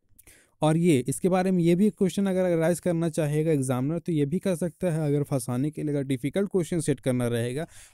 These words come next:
तो कि आलमगीर आलम जो है विधानसभा के अध्यक्ष, विधानसभा के अध्यक्ष थे, ठीक ना, ये आपने याद रखना। एग्जामिनर ये क्वेश्चन राइज करेगा कि आलमगीर आलम इससे पहले दो हज़ार छः से नौ में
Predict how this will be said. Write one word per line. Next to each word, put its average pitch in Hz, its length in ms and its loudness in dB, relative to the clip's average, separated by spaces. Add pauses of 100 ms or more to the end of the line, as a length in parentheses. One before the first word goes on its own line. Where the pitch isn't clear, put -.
तो 147 80 -2
कि - 120 -2
आलमगीर 196 720 2
आलम 156 340 2
जो 151 120 -2
है 165 200 -2
विधानसभा 156 800 -2
के 170 300 -4
अध्यक्ष, 143 580 -2 (540)
विधानसभा 175 580 2
के 190 340 0 (640)
अध्यक्ष 147 500 2
थे, 127 340 0
ठीक - 460 -8
ना, 190 100 -2
ये 156 180 0
आपने 156 240 -2
याद 135 180 2
रखना। 139 380 -2
एग्जामिनर 147 400 0
ये 180 160 2
क्वेश्चन 180 300 -2
राइज 156 260 -2
करेगा 139 460 -4 (400)
कि 190 200 2 (280)
आलमगीर 180 640 4
आलम 135 480 0 (880)
इससे 196 380 0
पहले 147 600 0 (600)
दो 175 320 6
हज़ार 156 360 2
छः 160 380 -2
से 165 260 0
नौ 135 280 2
में 139 320 -2